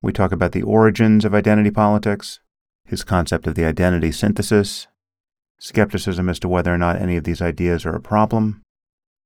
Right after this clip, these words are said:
racial segregation in schools, the ideological changes that have occurred on college campuses, the contributions of Michel Foucault and postmodernism, the rejection of universalism and objectivity,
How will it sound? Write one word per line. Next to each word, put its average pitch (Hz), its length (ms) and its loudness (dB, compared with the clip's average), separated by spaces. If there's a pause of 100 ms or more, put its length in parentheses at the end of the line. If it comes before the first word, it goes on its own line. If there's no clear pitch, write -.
(120)
racial 90 300 0
segregation 87 720 -2
in 76 140 -4
schools, 104 640 -2 (580)
the - 160 0
ideological 90 560 4
changes 95 540 2
that 90 100 0
have 85 140 -6
occurred 92 340 2
on 85 140 0
college 87 360 -2
campuses, 95 720 0 (680)
the - 60 -6
contributions 87 800 -2
of - 400 -6 (240)
Michel 87 400 -2
Foucault 104 600 0 (360)
and - 160 -6
postmodernism, 95 880 0 (800)
the 90 80 -2
rejection 92 560 2
of 82 100 0
universalism 90 840 0
and 82 80 0
objectivity, 95 760 0